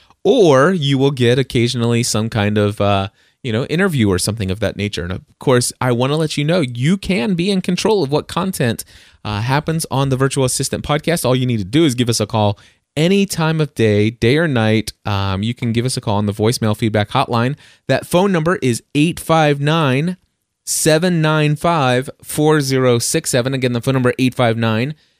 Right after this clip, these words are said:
seven nine five, four zero six seven. I'll say that number again at the end of the show, just in case you wanna go run and grab a pen. But, uh, anyway, uh, I wanna give you a little bit of an update. Now, before I give you an update on the topics that I shared last week,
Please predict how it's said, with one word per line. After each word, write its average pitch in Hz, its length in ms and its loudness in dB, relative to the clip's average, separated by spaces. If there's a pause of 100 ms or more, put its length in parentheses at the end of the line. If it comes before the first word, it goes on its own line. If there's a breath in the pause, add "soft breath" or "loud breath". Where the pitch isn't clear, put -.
(160)
seven 127 540 0
nine 113 300 2
five, 101 340 2
four 110 280 2
zero 98 240 2
six - 260 -4
seven. 151 340 0 (300 soft breath)
I'll 113 100 0
say 117 240 0
that 120 160 0
number 113 220 0
again 104 260 0
at 92 80 -4
the 85 140 -6
end 117 100 0
of 104 60 -2
the 104 60 -2
show, 104 260 -2
just 110 180 -10
in - 80 -12
case - 240 -12
you 107 60 -4
wanna 95 120 -2
go 98 300 -4
run 104 320 0
and 95 180 -2
grab 98 220 -2
a 87 80 -4
pen. 117 440 -4 (760)
But, 101 240 0
uh, 87 240 0 (340 loud breath)
anyway, 139 540 2
uh, 104 320 -2
I 127 100 -2
wanna 165 220 0
give 165 220 -4
you 175 200 0
a 139 60 0
little 139 340 -2
bit 147 200 0
of 143 80 -2
an 139 80 -2
update. 127 460 -2
Now, 120 320 0 (260 loud breath)
before 226 260 2
I 277 60 -2
give 214 100 -2
you 185 100 2
an 170 40 0
update 156 360 0
on 127 260 2
the 113 80 -2
topics - 640 -4
that 110 120 0
I 104 120 2
shared 104 360 0
last 98 280 -2
week, 104 280 -2